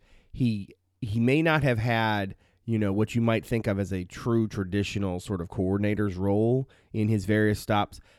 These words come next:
but he at least had been around multiple staffs, had coached multiple positions. He had been a coordinator, right? He was a special teams coordinator back in the day,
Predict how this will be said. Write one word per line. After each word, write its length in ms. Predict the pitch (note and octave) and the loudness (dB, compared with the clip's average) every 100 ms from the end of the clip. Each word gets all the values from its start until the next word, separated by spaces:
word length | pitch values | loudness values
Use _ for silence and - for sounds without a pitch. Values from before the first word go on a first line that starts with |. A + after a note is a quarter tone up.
| - | -4
but 120 | B2 | -2
he 140 | A#2 B2 | 2 0
at 80 | F2+ | 0
least 520 | B2+ C3+ C3 - - _ _ | 2 2 2 -4 -20 _ _
had 260 | - G#2+ G2 | 0 0 4
been 160 | C3 | 4
around 320 | C3 A#2+ A2+ G#2+ | 6 4 4 4
multiple 420 | A#2 D3+ - C#3+ | 6 4 2 -2
staffs, 600 | - G2 G2 F#2+ - - _ - | 0 0 2 0 -4 -20 _ -2
had 300 | A#2+ G2+ - | 0 0 -2
coached 340 | - A2 G#2 | 2 2 4
multiple 340 | G#2+ A2+ A#2+ A2 | 2 0 2 0
positions. 640 | G2+ F2+ F#2 F2 F2 - _ _ | 0 0 -2 -4 -4 -8 _ _
He 140 | - B2+ | 2 4
had 200 | C3 G#2 | 4 6
been 180 | C#3 D3+ | 6 6
a 120 | A#2+ | 2
coordinator, 760 | - B2 D3+ A2 E2 D2+ A2+ - | 4 8 8 8 2 0 -2 -2
right? 160 | G2+ G#2+ | 0 2
He 60 | |
was 100 | G#2+ | 2
a 40 | - | 0
special 300 | G#2+ G#2+ A2+ | -2 -2 0
teams 240 | A2 G2+ | 0 -2
coordinator 460 | - F2 F#2 E2 G2 | -2 -4 -4 -6 -6
back 240 | G2 F#2 | -6 -6
in 60 | G#2 | -4
the 60 | |
day, 280 | F#2 E2 G#2 | -4 -4 -4